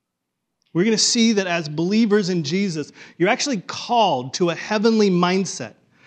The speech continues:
so that you, and then in turn, are, you're for earthly good, to be heavenly mindset that would result in the benefit and the overflow of the people around you, to have your eyes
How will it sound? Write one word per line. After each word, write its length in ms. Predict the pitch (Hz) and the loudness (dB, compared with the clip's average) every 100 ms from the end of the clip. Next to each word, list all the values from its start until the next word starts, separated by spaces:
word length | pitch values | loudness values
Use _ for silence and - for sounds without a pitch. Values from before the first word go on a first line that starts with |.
| - _ | -20 _
so 160 | - 196 | -2 0
that 160 | 208 | 2
you, 420 | 196 202 208 208 - | 2 0 0 -4 -6
and 200 | 175 185 | -2 0
then 220 | 214 226 | 2 0
in 200 | 202 175 | -2 -4
turn, 280 | - 208 208 | -2 0 0
are, 220 | 156 156 - - | -2 -4 -10 -8
you're 180 | 175 170 | -2 -2
for 240 | 170 165 - | -2 -4 4
earthly 360 | 214 214 202 180 | 4 4 2 -2
good, 640 | 135 175 139 101 101 - _ _ _ - | -2 -2 -2 -4 -14 -20 _ _ _ -2
to 60 | |
be 140 | 185 175 | -2 -2
heavenly 500 | - 240 277 254 226 | -2 0 0 0 2
mindset 600 | 196 202 214 - 143 - - - | 2 0 -2 -6 -8 -10 -20 -8
that 100 | 214 | -2
would 120 | 185 | -2
result 580 | 170 175 147 185 208 214 | 2 0 2 0 0 -2
in 100 | 185 | -6
the 60 | 156 | -6
benefit 540 | 147 202 226 226 226 | -2 -2 0 0 -2
and 60 | 180 | -2
the 120 | 180 | -4
overflow 800 | 190 214 208 190 165 147 147 147 | 0 2 2 -2 -6 -4 -4 -6
of 120 | 139 | -8
the 60 | 135 | -12
people 500 | - 190 180 165 143 | -8 -8 -6 -8 -8
around 480 | 135 143 151 143 107 | -10 -8 -8 -10 -12
you, 220 | 78 - _ - - | -20 -20 _ -16 -6
to 80 | 180 | 0
have 220 | 214 226 | 2 2
your 160 | 214 196 | 2 4
eyes 500 | 208 233 254 202 | 4 4 2 -2